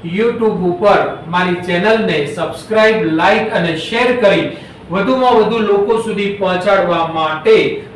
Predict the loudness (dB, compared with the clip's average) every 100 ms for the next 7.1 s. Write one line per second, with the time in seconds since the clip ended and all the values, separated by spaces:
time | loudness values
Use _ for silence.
0 | -4 0 2 2 -2 -4 -2 -2 2 4
1 | 4 4 4 4 4 4 2 0 -2 -8
2 | -16 0 2 4 2 2 0 -2 -6 -8
3 | -6 0 4 6 6 2 0 -8 -16 -18
4 | -6 -2 4 4 4 2 0 0 -4 -14
5 | -18 -20 -8 -2 0 0 -2 -4 -4 -2
6 | -2 2 0 0 -6 -2 0 2 2 0
7 | -6